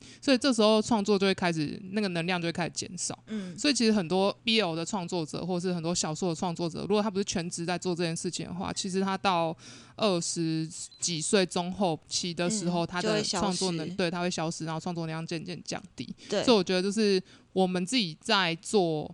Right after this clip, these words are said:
Speaker 1: 这块的时候，还蛮有点挫折的事情吧，
Speaker 2: 嗯，对。
Speaker 1: 想说要怎么样维持那个能量。因为我们台湾的创作环境其实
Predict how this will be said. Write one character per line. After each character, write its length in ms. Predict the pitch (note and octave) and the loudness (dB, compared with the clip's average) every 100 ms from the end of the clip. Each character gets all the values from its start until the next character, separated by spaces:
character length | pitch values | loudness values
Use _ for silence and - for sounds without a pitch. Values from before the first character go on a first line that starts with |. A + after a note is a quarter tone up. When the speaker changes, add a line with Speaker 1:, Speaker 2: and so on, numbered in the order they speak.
| _ _ | _ _
Speaker 1:
这 160 | A#3 | -6
块 320 | F#3 A3+ E3 | -2 0 0
的 100 | D3 | -2
时 140 | D3+ F3 | -4 -2
候， 80 | F3 | -2
还 160 | E3 | -2
蛮 580 | D#3+ D#3 D3 D3+ D3+ D3+ | -4 -6 -6 -10 -10 -10
有 120 | F3 G3 | -6 -2
点 640 | G3+ D#3+ D#3 C#3 - G#3 - _ | -2 -2 -4 -8 -10 -12 -16 _
挫 260 | - A#3+ E3+ | 0 2 2
折 220 | E3+ D#3+ | 0 0
的 80 | F3 | 0
事 240 | G#3 F#3+ | 2 0
情 200 | D3+ D#3+ - | 0 -6 -8
吧， 140 | - | -8
Speaker 2:
嗯， 40 | - | -4
对。 80 | F3+ | -2
Speaker 1:
想 140 | E3 | 0
说 200 | F#3 F#3+ | 0 0
要 140 | C4+ A#3+ | 2 0
怎 120 | F3+ | 0
么 120 | D3+ | -2
样 180 | G#3+ G3 | -2 0
维 140 | E3 E3 | -2 -2
持 240 | - E3 F#3 | -2 -4 -2
那 80 | |
个 80 | G#3 | -4
能 220 | E3 D3+ D#3+ | -2 -4 -2
量。 240 | F3 E3+ - - - - _ _ - | -2 -4 -16 -20 -20 -20 _ _ 0
因 100 | D#4+ | 2
为 80 | |
我 120 | C#4+ F#3 | 4 2
们 260 | F3 E3 - - | -2 -6 -16 -10
台 200 | - F#3+ | -2 0
湾 120 | A#3+ | 0
的 100 | A#3+ | -2
创 240 | - B3 | 0 0
作 140 | G#3+ G3+ | 2 0
环 160 | D#3+ | 0
境 160 | E3+ F#3 | -2 -4
其 100 | E3 | -4
实 380 | D3 D#3 C#3+ | -4 -4 -4